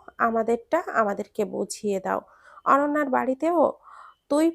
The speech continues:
প্রত্যেকটা ব্যাপারে এমনভাবে সবার সর্দার হয়ে আমায় আদায় করেছিস নিজের ভাইয়ের থেকে, নিজের ভাইয়ের দিকটা তুই বুঝবি না।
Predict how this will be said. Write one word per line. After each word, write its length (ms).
প্রত্যেকটা 840
ব্যাপারে 520
এমনভাবে 680
সবার 440
সর্দার 680
হয়ে 320
আমায় 500
আদায় 340
করেছিস 600
নিজের 360
ভাইয়ের 240
থেকে, 300
নিজের 320
ভাইয়ের 340
দিকটা 340
তুই 200
বুঝবি 560
না। 240